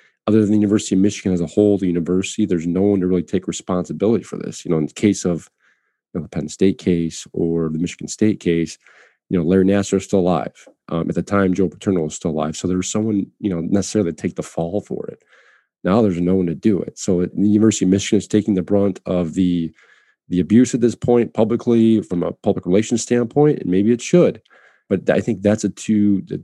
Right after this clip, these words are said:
I guess to me, the big, biggest difference. I think you're starting to see more national coverage. You know, E S P N, I've seen it played a little bit more. It's starting to get in the, you know, the main headlines. But you're right, from a, I guess, public outcry standpoint, it's probably not as big. Perhaps it gets there.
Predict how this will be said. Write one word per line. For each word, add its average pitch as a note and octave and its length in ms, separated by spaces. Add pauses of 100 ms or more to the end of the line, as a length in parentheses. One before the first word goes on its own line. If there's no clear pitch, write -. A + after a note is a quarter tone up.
(120)
I - 60
guess F#2 160
to G2+ 120
me, A2+ 60
the G#2 80
big, F#2 200 (200)
biggest G2 280
difference. - 420 (320)
I G2+ 60
think A#2+ 180
you're A#2 80
starting A2+ 800
to A2+ 120
see A#2 260
more G#2 340
national G2+ 400
coverage. G#2 400
You G2 100
know, F#2 60
E G2+ 100
S G2 140
P - 180
N, G2 140
I've E2+ 140
seen G2+ 200
it - 120
played F2+ 320
a - 20
little F#2 160
bit F2+ 140
more. F#2 320
It's D#2+ 100
starting F2 320
to F2 40
get E2+ 100
in E2 60
the, E2 120
you F#2 100
know, E2 60
the D#2+ 80
main E2+ 220
headlines. F2 560 (480)
But A2+ 80
you're A2 100
right, G#2 280
from G2 200
a, F#2 260
I F2+ 80
guess, F#2 180
public G2+ 440
outcry F#2+ 380
standpoint, F#2 520
it's D#2+ 140
probably F#2 420
not F2 200
as D#2+ 120
big. F2+ 380 (500)
Perhaps A#2 300
it A2+ 60
gets C3 220
there. E2 220